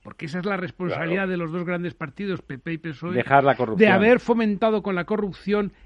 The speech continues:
Speaker 1: el
Speaker 2: Sí.
Speaker 1: populismo, porque la gente se polariza, la gente se
Speaker 2: Claro.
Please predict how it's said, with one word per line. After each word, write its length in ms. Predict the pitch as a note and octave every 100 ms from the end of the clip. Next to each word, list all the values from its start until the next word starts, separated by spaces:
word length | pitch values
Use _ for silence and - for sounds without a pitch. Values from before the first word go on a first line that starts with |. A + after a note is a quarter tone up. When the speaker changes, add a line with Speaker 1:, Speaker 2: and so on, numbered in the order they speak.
| -
Speaker 1:
el 360 | G#3 A#3 C4 -
Speaker 2:
Sí. 240 | - - _
Speaker 1:
populismo, 760 | G#3 - G3 C4+ A3+ F#3 B2+ - - -
porque 240 | D#3+ E3
la 100 | D3+
gente 320 | - G#3 A#3
se 160 | B3 B3
polariza, 680 | - F#3 C#3+ A3 - G#2 - - -
la 100 | A2
gente 300 | - C#3 F#3
se 240 | E3 G#3 F#3 - -
Speaker 2:
Claro. 400 | B2+ A#2 - -